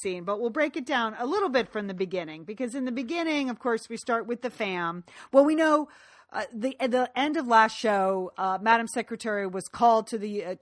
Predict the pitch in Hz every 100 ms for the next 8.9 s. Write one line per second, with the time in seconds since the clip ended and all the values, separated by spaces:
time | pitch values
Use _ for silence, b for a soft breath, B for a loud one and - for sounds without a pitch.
0 | - 226 208 233 208 190 185 196 175 196
1 | - 202 214 190 180 196 185 175 175 160
2 | - b b b 208 214 202 196 180 -
3 | 196 190 185 202 - 170 - _ _ -
4 | 214 220 214 214 - 220 208 - 202 -
5 | 196 180 170 202 202 - 220 202 190 -
6 | 214 - 302 359 277 254 247 - 190 185
7 | 190 233 262 277 269 - 214 233 247 226
8 | - 220 156 147 196 190 196 202